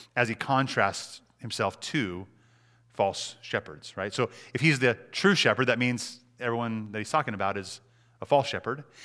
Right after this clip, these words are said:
And if he's the only way through the gate, he's the only door through the sheepfold, that means that there is what? There's one way. That means there's no other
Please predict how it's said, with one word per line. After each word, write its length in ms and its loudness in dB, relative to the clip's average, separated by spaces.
And 60 2
if 60 0
he's 200 4
the 140 6
only 420 6
way 440 4
through 280 -4
the 60 -2
gate, 300 6
he's 160 -2
the 140 0
only 180 2
door 260 4
through 140 -6
the 80 -4
sheepfold, 540 -4
that 120 2
means 200 0
that 120 0
there 460 2
is 560 -2
what? 260 -8
There's 100 -12
one 160 2
way. 220 8
That 80 0
means 160 -2
there's 160 -2
no 260 6
other 380 6